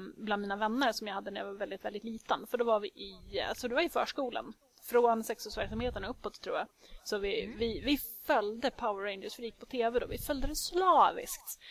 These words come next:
Speaker 1: Kollade på alla avsnitten och så direkt skolan dagen efter, då skulle man diskutera och liksom, "Åh, vad hände och vad tror du kommer hända sen och,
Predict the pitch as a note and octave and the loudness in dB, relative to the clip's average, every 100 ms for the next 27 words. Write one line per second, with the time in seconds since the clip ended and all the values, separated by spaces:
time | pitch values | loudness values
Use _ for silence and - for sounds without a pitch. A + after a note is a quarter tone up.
0 | - - D4+ C#4 B3 A#3+ B3 A#3+ - _ | -20 -2 2 4 4 2 2 2 0 _
1 | _ - - - C4+ - C#4 C4+ C#4 C4 | _ -18 -2 4 4 6 6 6 -2 2
2 | C#4 C4 B3+ A#3+ A#3 A3 B3 - - B3+ | 4 4 2 -2 0 2 2 0 0 2
3 | A#3+ A#3 A3 A3 A#3 - A3+ - G#3+ G#3 | 4 6 4 4 -2 -2 -4 -4 -4 -6
4 | G#3 - A#3 A#3 A3 G#3 G#3+ B3+ C#4+ C4 | -8 -8 0 4 4 0 0 4 6 6
5 | B3+ B3+ C4 B3 B3+ C#4 C4 C4+ B3+ B3+ | 2 4 4 2 0 -2 -2 -2 0 0
6 | C#4+ B3+ A#3+ A#3+ A#3 G3 | 2 2 2 2 4 4